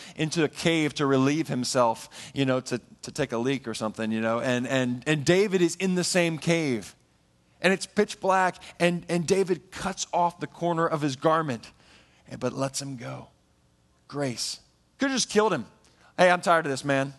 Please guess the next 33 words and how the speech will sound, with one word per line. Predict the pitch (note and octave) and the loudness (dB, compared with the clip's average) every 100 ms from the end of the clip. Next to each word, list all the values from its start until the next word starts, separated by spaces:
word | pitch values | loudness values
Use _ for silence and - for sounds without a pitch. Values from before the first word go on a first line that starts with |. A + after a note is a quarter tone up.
| _ _ _ | _ _ _
I'm | - | 2
tired | G#3 F#3+ G3 | 4 4 2
of | D#3+ | -2
you | F3 D#3+ | -2 -2
hunting | - F#3 - F3+ | 0 -2 0 -2
me | E3+ D3 | 0 2
down. | D#3+ D#3 D3 | 2 2 2
I | D#3+ D3+ | 0 0
have | D3+ | 0
not | D3+ C3+ | -4 -4
done | B2+ C#3+ | 0 0
anything | C#3 C3+ C#3 B2+ | 0 -2 -4 -4
wrong. | B2+ C3+ B2+ | -2 -2 -2
In | B2+ A#2+ | -2 0
fact, | D#3 D#3 B2 | 2 2 2
God's | C#3+ D#3+ D3+ | 2 2 0
told | E3 C#3 | -2 2
me | |
I've | C3+ B2+ | 0 0
done | C3+ | -2
something | C#3 C3 A#2+ | -2 -4 -2
right | B2+ D#3 | 0 0
because | B2+ C#3 B2+ - - - | 0 -2 -4 -8 -20 -18
he | D#3+ | -12
already | D#3 D3+ D3+ | -10 -6 -6
anointed | D3 D3 C#3+ | -4 -2 -2
me | D3 C3+ | 0 -2
as | B2+ | -2
king | - F3 C3+ G2 - _ _ _ _ | 0 0 0 -6 -18 _ _ _ _
in | D#3 D#3+ | -4 0
your | D#3+ | 0
place, | D3 D3 D3+ A#2+ | -2 0 2 2
Saul. | - C3 A#2+ B2 - | 0 2 2 0 -8